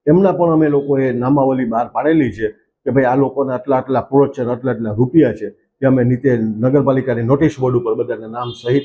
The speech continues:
અમે દર્શાવેલા છે. તો અમે પબ્લિકને અનુરોધ કરીએ છીએ કે ભાઈ જેમ બને એમ તમે તમારા પૈસા વહેલા તકે ભરી દ્યો, તો તમને વ્યાજ અને પેનલ્ટી તમને ન લાગે. તો તમે અત્યારના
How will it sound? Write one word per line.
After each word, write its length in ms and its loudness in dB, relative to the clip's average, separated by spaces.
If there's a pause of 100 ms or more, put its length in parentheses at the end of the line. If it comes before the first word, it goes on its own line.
અમે 360 -16
દર્શાવેલા 520 -12
છે. 120 -20 (480)
તો 60 4
અમે 240 4
પબ્લિકને 460 2
અનુરોધ 420 2
કરીએ 280 2
છીએ 200 -6
કે 380 -6
ભાઈ 140 6
જેમ 320 -2
બને 180 0
એમ 60 -2
તમે 240 -2
તમારા 280 -2
પૈસા 360 -6
વહેલા 220 -2
તકે 260 -14
ભરી 240 2
દ્યો, 220 4 (560)
તો 100 2
તમને 280 2
વ્યાજ 300 2
અને 160 -4
પેનલ્ટી 460 2
તમને 260 -2
ન 120 2 (100)
લાગે. 280 -8 (480)
તો 80 0
તમે 200 2
અત્યારના 420 2